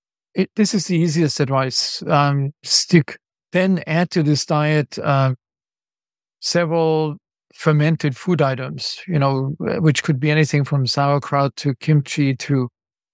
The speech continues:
um, kefir, so dairy, f-, fermented dairy.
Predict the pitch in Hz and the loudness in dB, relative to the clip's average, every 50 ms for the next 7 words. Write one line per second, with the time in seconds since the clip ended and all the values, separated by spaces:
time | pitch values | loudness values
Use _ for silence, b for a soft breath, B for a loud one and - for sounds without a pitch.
0 | _ _ _ - 156 143 139 139 135 139 131 117 - _ _ _ _ _ _ _ | _ _ _ -2 0 2 2 2 2 0 -2 -4 -8 _ _ _ _ _ _ _
1 | _ _ _ _ _ _ _ _ _ _ - 175 175 139 - - 156 151 151 147 | _ _ _ _ _ _ _ _ _ _ 0 2 2 2 0 -2 -2 0 2 2
2 | 147 147 143 143 123 110 - - - - 165 160 - - - 151 147 147 147 147 | 2 2 0 -2 -4 -6 -10 -10 -4 -2 -2 -2 -4 -4 -4 -2 0 2 2 2
3 | 143 143 135 117 - - _ - - 160 - - 139 139 147 147 123 - 135 113 | 2 0 -2 -2 -6 -14 _ -20 -18 -8 -2 0 0 2 2 0 0 -2 -4 -2
4 | - 139 139 143 147 143 139 139 127 | -2 0 0 2 2 0 0 -2 -6